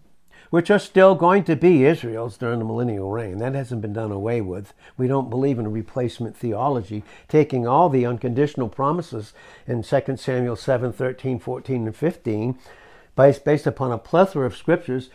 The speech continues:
that God gave and said they were unconditional promises and that he would do that for the nation of Israel as his earthly people. But we're in Ephesians, we're his heavenly people. We're his heavenly people.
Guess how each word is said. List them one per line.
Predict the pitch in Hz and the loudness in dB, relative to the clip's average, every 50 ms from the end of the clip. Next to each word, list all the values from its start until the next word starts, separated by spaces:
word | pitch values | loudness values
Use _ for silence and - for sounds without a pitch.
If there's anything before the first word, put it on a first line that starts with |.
| _ _ | _ _
that | - 151 156 156 | -4 -2 -2 0
God | 165 160 165 180 185 147 | 4 6 8 6 6 6
gave | 127 147 135 123 131 147 147 - - - - | 4 4 4 6 4 4 2 -2 -6 -6 -2
and | 135 147 139 | -2 -2 0
said | - - 160 160 156 135 - - - | 2 2 4 4 2 0 -4 -12 -2
they | - 147 143 | 2 4 4
were | 135 127 131 | 6 4 4
unconditional | - 165 185 180 175 185 175 156 165 156 - - 160 160 | 4 2 4 4 4 4 4 4 4 2 2 0 0 -2
promises | 151 - 139 120 113 113 117 - - 165 160 147 - | 0 0 0 0 0 -2 -4 -4 -4 -4 -2 -2 -2
and | 123 120 | 0 0
that | 127 123 - | 0 0 0
he | - - 170 170 165 165 | 0 0 2 4 4 4
would | 139 127 135 127 107 104 | 2 2 0 0 2 6
do | 135 175 220 214 196 | 8 8 8 8 6
that | 139 123 113 110 117 135 - | 2 2 2 2 0 -2 -4
for | - - 139 | -6 -6 -4
the | 123 135 135 | -2 -2 0
nation | 127 120 131 120 - 135 | 0 -2 -2 -4 -4 -6
of | 127 120 110 | -6 -4 -2
Israel | 147 165 170 - 139 135 123 - | -2 -2 -2 -2 -2 -2 -4 -4
as | 143 135 127 131 - - | -4 -4 -4 -4 -6 -10
his | - - 147 139 131 117 - - _ - - | -6 -4 -2 -2 -2 -4 -8 -14 _ -4 0
earthly | 147 165 170 165 - - 135 147 147 | 0 0 0 0 -4 -2 0 0 0
people. | 139 - 175 190 196 185 - 139 107 85 78 - - - - - - - - - - - | -2 -2 -2 -2 -2 -2 -2 -4 -4 -4 -8 -14 -20 -20 -20 -20 -20 -20 -20 -20 -12 -8
But | - 131 | -6 -2
we're | 127 139 143 147 143 | 0 2 2 4 2
in | 139 131 | 2 0
Ephesians, | 123 - - 139 135 131 117 113 117 104 | -2 -2 -2 -2 -2 -2 -2 -4 -6 -6
we're | 107 110 110 | -4 -4 -4
his | 110 101 | -4 -6
heavenly | - 113 113 104 110 104 104 101 | -6 -6 -6 -6 -6 -8 -8 -10
people. | - - 101 98 - 104 98 - - - - - _ - - - - _ _ _ _ _ - - - - - - - - - - - | -10 -12 -14 -14 -14 -18 -18 -20 -20 -20 -20 -20 _ -20 -20 -20 -20 _ _ _ _ _ -20 -20 -20 -20 -20 -20 -20 -20 -20 -14 -10
We're | 117 117 | -8 -8
his | 120 117 - | -8 -8 -8
heavenly | 123 117 110 113 113 117 117 | -10 -10 -10 -8 -8 -8 -8
people. | - 107 104 101 - - 107 98 | -8 -10 -12 -12 -12 -14 -18 -18